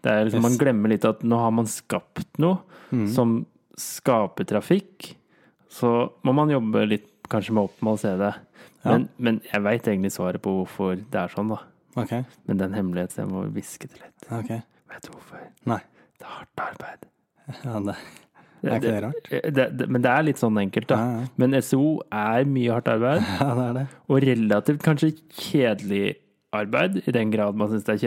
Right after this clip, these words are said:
Speaker 1: kjedelig å tjene masse penger og lykkes.
Speaker 2: Mm.
Speaker 1: Men, men, men det er,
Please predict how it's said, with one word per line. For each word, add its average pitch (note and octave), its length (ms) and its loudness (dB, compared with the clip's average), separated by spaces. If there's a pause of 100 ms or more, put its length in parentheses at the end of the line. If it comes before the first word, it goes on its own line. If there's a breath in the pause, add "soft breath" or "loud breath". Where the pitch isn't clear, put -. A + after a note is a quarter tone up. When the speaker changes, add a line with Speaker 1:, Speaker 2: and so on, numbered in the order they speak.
Speaker 1:
kjedelig G2+ 220 -2
å G2+ 80 -2
tjene G2+ 180 -4
masse G2+ 160 -6
penger F#2 540 -4
og F#2+ 400 -2 (120)
lykkes. D#3+ 520 -2
Speaker 2:
Mm. A#2+ 160 0 (240 loud breath)
Speaker 1:
Men, C#3+ 160 0
men, E3 160 4
men E3 140 2
det D3+ 420 -4
er, - 80 -10